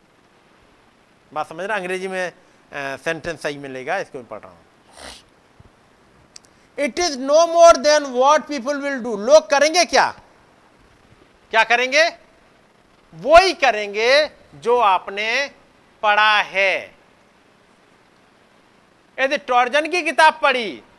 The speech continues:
तो टॉर्जन बनना चाहेंगे, लोन स्टार रॉगर की किताब पढ़ी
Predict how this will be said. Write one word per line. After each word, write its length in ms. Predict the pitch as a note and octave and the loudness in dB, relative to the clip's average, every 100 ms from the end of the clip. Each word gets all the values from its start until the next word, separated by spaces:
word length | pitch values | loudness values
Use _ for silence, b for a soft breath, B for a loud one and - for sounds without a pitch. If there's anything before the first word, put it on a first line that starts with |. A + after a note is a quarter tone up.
| - | -12
तो 60 | A3+ | -8
टॉर्जन 460 | A3 G3 G3+ B3 | 0 0 0 -4
बनना 260 | B3+ B3+ C4 | -4 -4 -2
चाहेंगे, 460 | C4 B3+ B3 B3 - _ _ _ _ _ _ _ _ _ _ _ _ _ _ _ _ _ - _ _ _ - F#3 A#3 _ - | -4 -6 -6 -12 -16 _ _ _ _ _ _ _ _ _ _ _ _ _ _ _ _ _ -20 _ _ _ -20 -20 -20 _ -6
लोन 340 | G#3+ C4+ D4+ | 2 2 2
स्टार 300 | C4 C#4 C4 | 2 4 4
रॉगर 360 | A#3+ B3 B3+ D4 | 4 0 2 0
की 140 | D#4 | -2
किताब 360 | C#4 C4 D4+ D4+ | -2 2 2 4
पढ़ी 400 | D#4 D4+ A3+ | 2 2 -6